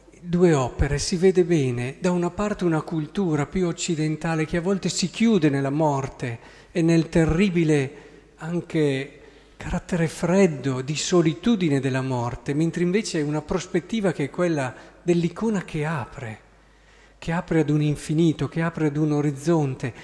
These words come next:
e questo orizzonte infinito è comprensibile solo se però hai intorno degli amici." Ecco, io credo davvero che la cosa più importante adesso,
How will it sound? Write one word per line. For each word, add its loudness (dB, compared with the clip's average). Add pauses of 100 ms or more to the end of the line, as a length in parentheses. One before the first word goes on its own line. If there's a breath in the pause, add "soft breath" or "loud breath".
(100)
e 2
questo 0
orizzonte 2
infinito 0
è 2
comprensibile 2
solo 0
se -2
però 0
hai 2
intorno 0
degli 0
amici." -4 (2250 loud breath)
Ecco, -4
io 0
credo -2
davvero -6
che -10
la -8
cosa -6
più -8
importante -6
adesso, -8